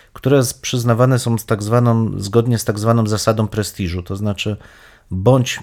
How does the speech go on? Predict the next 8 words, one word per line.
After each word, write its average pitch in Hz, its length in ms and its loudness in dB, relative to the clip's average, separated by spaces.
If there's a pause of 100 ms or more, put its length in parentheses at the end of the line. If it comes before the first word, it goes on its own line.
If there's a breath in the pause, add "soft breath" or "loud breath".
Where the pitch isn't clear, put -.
monografie 110 720 2
wyda-, 104 260 0
wychodzące 104 640 -2
w 90 60 -4
wydawnictwach 107 880 0
o 120 120 4
jakimś 104 440 0
prestiżu, 135 680 -4